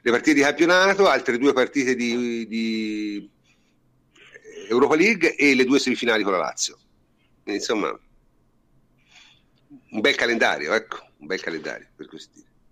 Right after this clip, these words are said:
Mentre invece il Napoli non, non dovrebbe avere questi problemi, perché sarà sicuramente eliminato dal Real Madrid. Insomma, io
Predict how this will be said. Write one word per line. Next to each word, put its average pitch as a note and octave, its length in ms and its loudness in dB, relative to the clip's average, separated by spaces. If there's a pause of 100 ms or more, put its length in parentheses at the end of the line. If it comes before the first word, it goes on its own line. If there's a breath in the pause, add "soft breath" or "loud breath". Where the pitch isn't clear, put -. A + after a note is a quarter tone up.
(960 loud breath)
Mentre B2+ 240 0
invece D3 240 4
il C#3+ 60 2
Napoli A#2 400 2
non, G#2 220 2
non G2 140 0
dovrebbe G2 320 0
avere A2 160 2
questi G#2+ 220 0
problemi, G#2 440 2
perché D2 920 -4
sarà E2+ 240 -2
sicuramente E2+ 500 -6
eliminato F2 380 -2
dal D2 160 -4
Real D2 180 -6
Madrid. C#2+ 400 -8
Insomma, - 280 -20 (760)
io D#2+ 200 -8